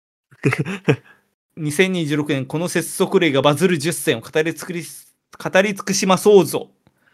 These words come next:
Speaker 2: かっこ、年賀状の送り先がわからないので、こちらでええんかの意。っていうことで。
Speaker 1: <coughs>
Speaker 2: あの、なたかしでした。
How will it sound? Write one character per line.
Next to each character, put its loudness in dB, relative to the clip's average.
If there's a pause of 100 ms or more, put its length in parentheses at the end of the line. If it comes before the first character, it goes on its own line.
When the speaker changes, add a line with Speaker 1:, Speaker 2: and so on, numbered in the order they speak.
(960)
Speaker 2:
か -4
っ -20
こ、 -4
年 -8
賀 -2
状 -2
の -6
送 -8
り -8
先 -4
が 4
わ -2
か 0
ら 2
な -8
い -8
の -10
で、 -14
こ -12
ち -6
ら -4
で -4
え -2
え -4
ん -6
か 0
の -8
意。 -4
っ -20
て -4
い 0
う -2
こ -6
と -14
で。 -20 (880)
Speaker 1:
<coughs> -8
Speaker 2:
あ -20
の、 -16
な -6
た -6
か -6
し -14
で -18
し -20
た。 -20